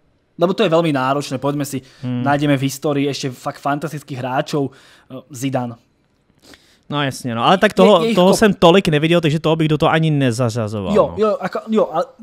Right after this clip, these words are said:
Speaker 1: keby ideme do histórie, máme tam
Speaker 2: Hmm.
Speaker 1: ko-, kopec výborných hráčov,
Speaker 2: Hmm.
Speaker 1: ale postavme to takú otázku štýlom. Keby ty tvoríš tým a ty ho máš vyberať, že koho tam dáš do tej tvojej takej tej, poviem to, jedenáctky, ktorú by si chcel hrať,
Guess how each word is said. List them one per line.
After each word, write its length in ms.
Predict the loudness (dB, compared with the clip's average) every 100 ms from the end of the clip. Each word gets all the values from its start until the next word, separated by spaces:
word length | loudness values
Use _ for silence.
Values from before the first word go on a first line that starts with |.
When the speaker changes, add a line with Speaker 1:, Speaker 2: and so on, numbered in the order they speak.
| -18
Speaker 1:
keby 160 | -6 -4
ideme 180 | -2 -4
do 140 | -4 -4
histórie, 500 | -6 -4 -2 -2 -2
máme 240 | -2 -2
tam 100 | 0
Speaker 2:
Hmm. 140 | -2
Speaker 1:
ko-, 120 | -4 -12 -6
kopec 400 | -4 -2 -4 -4 -10
výborných 380 | -6 -2 -4
hráčov, 400 | -6 -12 -12 -12 -12
Speaker 2:
Hmm. 240 | -10 -8 -6
Speaker 1:
ale 140 | -8 -8 _ _ _
postavme 320 | -6 -2 -2 -2
to 80 | -2
takú 280 | -4 -6 -18 -12
otázku 360 | -2 0 0 -8
štýlom. 440 | -6 -4 -4 -8 _ _ _ _
Keby 260 | -6 -6 -6 _
ty 140 | -6 -6
tvoríš 460 | -4 -2 -2 -4
tým 180 | -6 -6 -6
a 60 | -14 -8
ty 140 | -2 0
ho 80 | 0
máš 200 | -4 -6
vyberať, 460 | -8 -8 -8 -10 _ _
že 200 | -8 -6 -8 _ _ -6
koho 220 | -2 0
tam 240 | -2 -2
dáš 360 | -6 -8 -8 -8
do 100 | -8
tej 180 | -6 -6
tvojej 280 | -4 -4
takej 240 | -4 -8 -10
tej, 180 | -8 -10 -12 _ _ _ _ -14
poviem 260 | -8 -6
to, 320 | -4 -4 -4 -8 _ _ _ _ _ _ _ -8
jedenáctky, 540 | -2 0 0 -2 -4 -10
ktorú 140 | -6 -6
by 80 | -6
si 120 | -8
chcel 240 | -4 -2 -2
hrať, 400 | -2 -8 -12